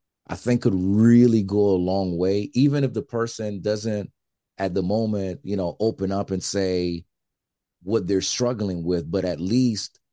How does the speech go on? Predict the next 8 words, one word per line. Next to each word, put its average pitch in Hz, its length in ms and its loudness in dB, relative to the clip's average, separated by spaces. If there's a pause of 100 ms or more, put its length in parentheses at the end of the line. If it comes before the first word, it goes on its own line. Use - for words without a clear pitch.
(320)
it 104 60 -8
will 98 140 -2
start 107 360 -4
to 101 220 0
plant 104 480 -6
seeds 107 480 -4
like, 85 380 -4
"Okay, 90 420 -6